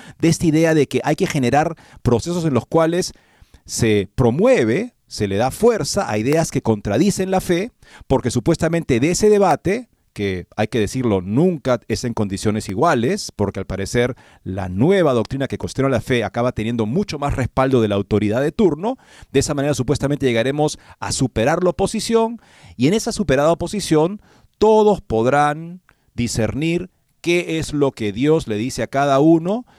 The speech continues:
y nos acostumbraremos todos, es lo que este proceso busca, según Hollerich y Grech, nos acostumbre-, nos acostumbraremos a vivir con las diferencias, a convivir con las diferencias, o sea, con esa doctrina que opone a la nue-, a la antigua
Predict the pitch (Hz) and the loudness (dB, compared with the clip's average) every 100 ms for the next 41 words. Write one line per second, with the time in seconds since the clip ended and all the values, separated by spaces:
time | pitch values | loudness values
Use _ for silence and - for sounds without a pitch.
0 | _ _ - 175 160 156 151 - 139 123 | _ _ -4 0 0 0 -4 -4 0 2
1 | 123 131 123 - 117 120 180 - _ _ | 2 0 -4 0 0 2 -2 -10 _ _
2 | _ 107 95 110 110 101 110 101 107 113 | _ -8 -2 -2 -2 -4 -4 -6 -4 0
3 | 113 226 - 104 104 101 113 - 135 117 | 2 2 0 -4 -4 -4 -4 0 2 2
4 | 143 214 151 190 - - - _ - 104 | -2 -2 0 0 -2 -16 -20 _ -12 -8
5 | 113 107 - 101 135 151 - 107 107 98 | -4 -4 -2 0 0 -2 -2 -4 -4 -10
6 | 101 113 110 156 175 - - 107 104 101 | -6 -2 -2 0 -2 -2 -8 -4 -2 0
7 | 143 220 226 233 - _ _ 147 131 117 | 2 2 0 -6 -16 _ _ 0 0 0
8 | 107 95 98 92 95 113 107 87 92 101 | -4 -4 -8 -6 -4 -2 -2 -6 -10 -10
9 | 98 98 98 98 107 185 160 - 127 123 | -6 -6 -6 -4 0 2 0 -2 -6 -6
10 | 110 107 101 92 87 85 110 156 185 196 | -6 -6 -6 -8 -8 -10 -4 -2 -2 -8
11 | - _ - 95 107 - 160 180 - 131 | -20 _ -8 -4 -4 -2 -2 -2 0 -2
12 | 113 175 - 95 - 196 190 190 196 143 | 0 -4 -6 -6 0 0 2 -2 -2 -2
13 | 110 - 120 151 175 170 143 220 | -4 -4 -6 -4 -2 2 4 4